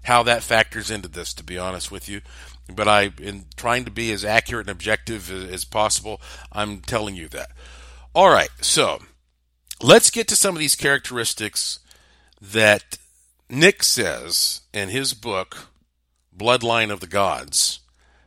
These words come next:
people who are R H negative have. For one thing, he said they tend to have a significantly greater than average I Q.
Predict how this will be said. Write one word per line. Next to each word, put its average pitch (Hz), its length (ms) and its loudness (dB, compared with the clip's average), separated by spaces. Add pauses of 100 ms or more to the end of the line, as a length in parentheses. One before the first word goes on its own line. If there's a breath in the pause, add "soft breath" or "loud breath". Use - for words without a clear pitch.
(140)
people 170 460 -4
who 131 240 -8
are 113 300 0
R 139 440 4
H 120 400 0
negative 104 680 -2 (160)
have. 87 640 -6 (360 soft breath)
For 113 160 -8
one 208 320 4
thing, - 440 -12 (420 soft breath)
he 123 200 -8
said 135 440 0 (460 soft breath)
they 131 140 -4
tend 196 400 -4
to 185 160 -10
have 117 560 -2 (500 soft breath)
a 120 140 0
significantly 165 1300 -2 (140)
greater 131 680 -2
than 107 200 -4
average 104 640 -2
I 101 240 2
Q. 80 460 -14